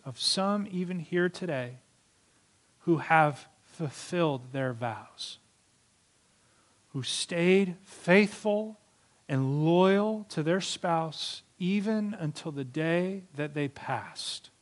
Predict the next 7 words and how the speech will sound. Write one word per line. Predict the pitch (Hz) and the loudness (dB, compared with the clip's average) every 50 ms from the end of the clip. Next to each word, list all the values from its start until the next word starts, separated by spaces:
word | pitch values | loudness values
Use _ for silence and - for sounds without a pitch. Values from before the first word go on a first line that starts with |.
| _ _ _ _ _ _ _ _ _ _ _ _ _ _ _ _ _ _ _ _ | _ _ _ _ _ _ _ _ _ _ _ _ _ _ _ _ _ _ _ _
What | - 151 170 175 165 | 4 8 8 10 10
a | 160 156 | 8 6
testimony. | - - 151 127 - - - 147 123 113 110 101 98 98 _ _ _ _ _ _ _ _ _ _ _ _ _ _ _ _ _ _ _ _ _ _ _ - | 0 -2 -4 -4 -4 -6 -6 -8 -10 -14 -14 -16 -18 -20 _ _ _ _ _ _ _ _ _ _ _ _ _ _ _ _ _ _ _ _ _ _ _ -6
And | 180 156 143 | -4 -4 -4
praise | - - 180 190 202 202 196 165 160 | -4 -8 -2 2 4 4 4 4 2
you, | 180 190 190 180 | 2 2 2 4
God, | 170 175 156 147 139 127 - | 6 6 6 6 4 0 -4